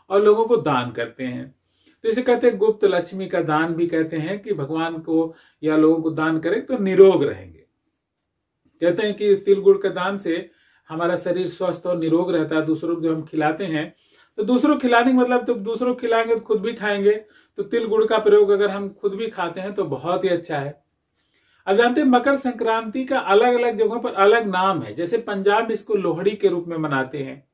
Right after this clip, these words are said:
आसाम में बिहू के रूप में मनाते हैं और दक्षिण भारत में पोंगल के रूप में मनाते हैं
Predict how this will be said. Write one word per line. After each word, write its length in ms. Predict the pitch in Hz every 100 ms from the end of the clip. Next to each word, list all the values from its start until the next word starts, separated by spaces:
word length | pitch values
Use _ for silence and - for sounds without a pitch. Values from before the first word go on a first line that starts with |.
| _ _ _ _ _ _ -
आसाम 400 | 190 240 240 233
में 160 | 214
बिहू 300 | 175 160 220
के 120 | 208
रूप 180 | 202 190
में 140 | 185 185
मनाते 520 | 175 170 165 170 160
हैं 220 | 151 - _ _ _ -
और 520 | 180 226 403 - - _ _ _ _ _ _ _ -
दक्षिण 340 | 208 202 254
भारत 280 | 226 226 220
में 100 | 214
पोंगल 380 | - 170 185 196
के 100 | 202
रूप 160 | 202 196
में 120 | 190
मनाते 340 | 185 180 175
हैं 340 | 180 165 165